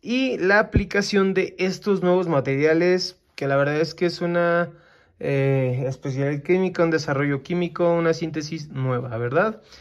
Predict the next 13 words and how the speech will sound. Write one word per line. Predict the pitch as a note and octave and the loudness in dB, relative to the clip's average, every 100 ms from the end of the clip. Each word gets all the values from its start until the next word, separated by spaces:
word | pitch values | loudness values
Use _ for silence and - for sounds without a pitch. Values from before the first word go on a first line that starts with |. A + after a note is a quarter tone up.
| - - - | -20 -20 -6
Eh, | F#3+ G3+ G#3+ G#3+ G#3+ G#3+ G#3+ G3 | 2 4 4 2 2 2 0 -2
para | - G3+ | 0 2
empezar | G3+ B3 C4+ | 2 6 6
vamos | B3 G#3 | 6 0
a | |
tener | F3+ F3+ | 0 0
un | F3+ D#3+ F#3 | 0 -2 0
vaso | F3 F3+ F3+ | 2 2 2
vacío, | C3+ - B3+ D4 D4+ - _ _ _ _ _ - | -2 -2 -4 -4 -8 -18 _ _ _ _ _ -8
núcleo | D#3+ A3 A#3+ B3+ C#4 C#4+ - - | 0 0 2 4 4 2 -8 -4
de | C#3+ | 0
lavanda | C#3+ C#3 E3+ G#3 C4 F4+ - - _ - - _ _ - | 4 6 6 6 4 2 -4 -20 _ -20 -20 _ _ -12
y | - A3+ B3 B3+ B3+ | -4 0 0 0 -4